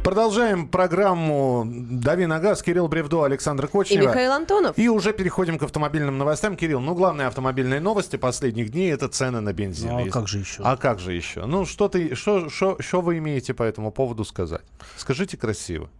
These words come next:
Speaker 3: Э,
Speaker 2: Цены не
Speaker 3: обещают,
Speaker 2: упали. <laughs>
Speaker 3: обещают за-, затормозить рост цен на бензин,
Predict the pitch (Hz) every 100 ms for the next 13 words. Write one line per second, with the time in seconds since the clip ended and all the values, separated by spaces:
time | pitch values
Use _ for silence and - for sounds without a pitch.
0 | - - - - - - - - 135 143
1 | 143 143 143 131 - 110 120 117 - 415
2 | 453 392 320 208 - 285 220 196 185 165
3 | 175 160 151 151 - 170 180 175 - 135
4 | 139 135 135 123 120 123 123 120 131 -
5 | 107 107 - 120 117 123 151 147 202 240